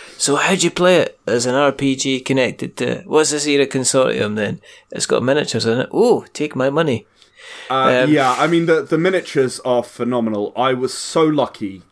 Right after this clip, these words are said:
Speaker 2: and, um, I got to work with a, a gentleman named Heribert-, Heriberto Martinez.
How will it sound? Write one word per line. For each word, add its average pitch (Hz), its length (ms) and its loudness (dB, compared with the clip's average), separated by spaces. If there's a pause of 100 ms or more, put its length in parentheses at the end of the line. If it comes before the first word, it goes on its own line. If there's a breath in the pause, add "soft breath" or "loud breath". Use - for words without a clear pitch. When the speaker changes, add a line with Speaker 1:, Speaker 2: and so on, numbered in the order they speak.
Speaker 2:
and, 110 400 0
um, 107 380 2 (420 loud breath)
I 135 160 4
got 139 240 -2
to 131 100 -8
work 120 280 2
with 117 160 -2
a, 113 260 2
a 117 60 2
gentleman 117 460 -2
named 113 240 2
Heribert-, 123 580 0 (120)
Heriberto 131 680 0
Martinez. 120 640 -2